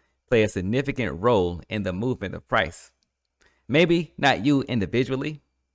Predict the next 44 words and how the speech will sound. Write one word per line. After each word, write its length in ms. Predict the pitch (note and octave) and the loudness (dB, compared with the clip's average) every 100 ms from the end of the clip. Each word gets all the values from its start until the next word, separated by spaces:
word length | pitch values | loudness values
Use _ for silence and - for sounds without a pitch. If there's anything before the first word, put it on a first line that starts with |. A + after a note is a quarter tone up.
| _ _ _ _ _ _ | _ _ _ _ _ _
And 300 | - A2+ G2+ | 0 0 2
by 160 | A#2 A#2 | 2 2
the 120 | G2+ | 2
way, 260 | F#2+ A2 G#2+ | 2 2 2
those 300 | G#2 F#2+ F2+ | 0 -2 -2
bigger 320 | C3 C3 G#2 | -2 0 -2
pockets 560 | - G#2+ G#2 F#2+ - _ _ _ _ _ | 0 -2 0 -6 -10 _ _ _ _ _
are 100 | G#2 | -4
not 260 | G2+ A2+ - | 0 0 -2
after 260 | G2 - G#2+ | -4 -4 -4
you 220 | F#2+ A2 | -6 -8
specifically. 720 | - F2 - C3 - B2+ A#2+ | -8 -12 -4 -4 -2 -4 -2
They 80 | G#2 | -2
don't 180 | G2+ G#2 | -2 -2
even 140 | F#2+ | -4
know 100 | G2 | -6
who 60 | F2+ | -6
you 180 | D#2+ E2 | -6 -2
are. 300 | A2+ G2+ F#2+ _ _ _ _ - | 0 0 -2 _ _ _ _ 2
But 360 | C#3 A2 G#2 | 4 4 2
you 160 | D3 E3+ | 2 4
as 180 | C3+ A#2+ | 2 2
a 80 | |
member 320 | G#2 C#3+ D3 B2 | 2 2 2 2
of 200 | A2 G#2 | 0 -2
the 60 | |
collective 760 | - F2+ F#2+ B2+ B2+ F2 E2 _ _ _ _ _ _ | -6 -8 0 0 0 -6 -6 _ _ _ _ _ _
play 320 | D3 C#3 G#2+ | 4 4 4
a 40 | A2+ | -2
significant 640 | G2+ A2 D3 C3+ C3 E2+ | -2 -2 -2 -2 -4 -4
role 480 | G#2 C3 G2 F2 F2+ - _ - | 2 4 4 0 -8 -16 _ -2
that 160 | G#2+ | 0
is 180 | F#2+ F2 | 0 -4
necessary 760 | A2 C3+ A2 - G#2 F2+ F2+ F2+ _ _ _ _ | -2 -2 -2 -6 -4 -4 -6 -10 _ _ _ _
for 120 | - | -6
this 200 | G#2 A#2+ | -2 -2
environment 600 | A2+ F2 A2 A#2+ G#2 F2+ - | -2 0 2 2 2 -2 -6
to 100 | F2+ | -8
function 480 | - B2 A2 F#2+ | -2 -4 -2 -6
the 100 | F2+ | -6
way 160 | - A2 | -2 -2
that 160 | F#2+ F#2 | -2 -6
it 140 | F2 | -8
does. 360 | E2 D#2 - | -12 -12 -18